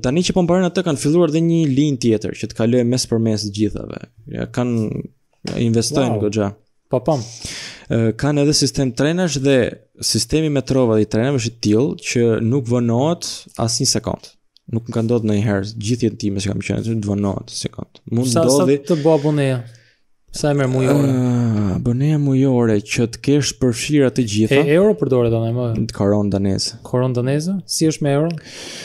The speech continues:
Speaker 1: Ë,
Speaker 2: Pak është
Speaker 1: shtatë pikë tre gjashtë korona është një euro.
Speaker 2: Okej.
Speaker 1: Unë paguaj diku tek dyqind e pesëdhjetë korona për,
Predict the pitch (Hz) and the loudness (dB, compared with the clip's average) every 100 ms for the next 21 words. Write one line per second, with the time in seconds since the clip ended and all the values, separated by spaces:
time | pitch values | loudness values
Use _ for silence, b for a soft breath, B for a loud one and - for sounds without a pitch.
0 | B 117 120 113 131 - 156 170 - 160 | B 0 2 2 2 0 0 -2 -2 -2
1 | - 160 143 123 131 - - 107 110 143 | 0 2 2 4 2 0 0 2 4 2
2 | 160 131 123 107 90 50 - B B B | 0 0 0 0 0 -4 -10 B B B
3 | B - - 120 110 104 - - 117 131 | B -20 -16 -12 -10 -12 -14 -6 0 2
4 | 151 143 120 120 147 123 120 143 143 - | 2 0 0 2 2 2 0 0 0 0
5 | 135 - 123 113 127 143 127 131 120 120 | -2 0 0 2 0 0 0 0 0 0
6 | 110 110 131 127 - 117 | 0 0 0 -2 0 2